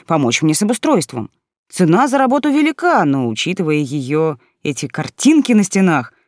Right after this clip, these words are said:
вполне справедливая. Они ведь входят в общую стоимость, леди Элис», — уточнил он уже у меня. «Входят, лорд Стортон. Я сделаю их столько, сколько понадобится,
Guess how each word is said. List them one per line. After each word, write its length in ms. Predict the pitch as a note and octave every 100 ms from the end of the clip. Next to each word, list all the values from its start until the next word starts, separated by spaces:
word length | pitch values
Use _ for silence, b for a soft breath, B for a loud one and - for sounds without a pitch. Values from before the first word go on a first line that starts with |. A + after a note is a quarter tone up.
| _
вполне 480 | _ - D#3+ D#3+ C3+
справедливая. 760 | - D#3 A3 A#3 E3+ D3 F3 F3+ _ _ _ _ _ _ _
Они 260 | C#3 D#3 E3
ведь 200 | E3 -
входят 440 | - E3 F3+ F3
в 100 | C#3
общую 320 | G3+ - A3+ G3
стоимость, 520 | F#3 D#3+ C3 A2+ -
леди 220 | F#3 D3
Элис», — 340 | A#2 G#2+ - _ _ _ _ _ -
уточнил 480 | D3 D3 - C#3 C3
он 100 | B2+
уже 180 | C3
у 60 | B2
меня. 320 | C3+ C3 G#2+ _ _ _ _ _ _ _ _ _ _ _ _ _ _ _ _
«Входят, 500 | - - D4+ E3 -
лорд 240 | C#3 -
Стортон. 520 | - C#3+ C3 C#3 A#2+ _ _ _ _ _ _ _ _ _ -
Я 200 | D#3+ G3
сделаю 320 | E3 G#3 F#3
их 120 | F3
столько, 400 | - - A3 -
сколько 320 | - E3 F3 -
понадобится, 580 | G3 F3 C3+ - -